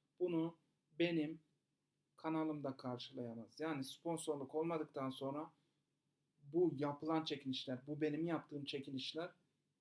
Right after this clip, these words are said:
karşılanamaz. Çünkü çok paraya tekabül eder. Valorant'a gelelim. Riot Games bana bir hak tanıyor.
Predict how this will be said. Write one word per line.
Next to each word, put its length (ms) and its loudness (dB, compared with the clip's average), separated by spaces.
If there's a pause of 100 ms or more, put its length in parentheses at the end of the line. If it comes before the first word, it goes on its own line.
(280)
karşılanamaz. 920 -2
Çünkü 280 -10
çok 260 -10
paraya 260 0
tekabül 440 -4
eder. 220 -10 (1200)
Valorant'a 520 2
gelelim. 440 0 (100)
Riot 300 2
Games 460 0
bana 260 2
bir 220 2
hak 300 -4
tanıyor. 460 -2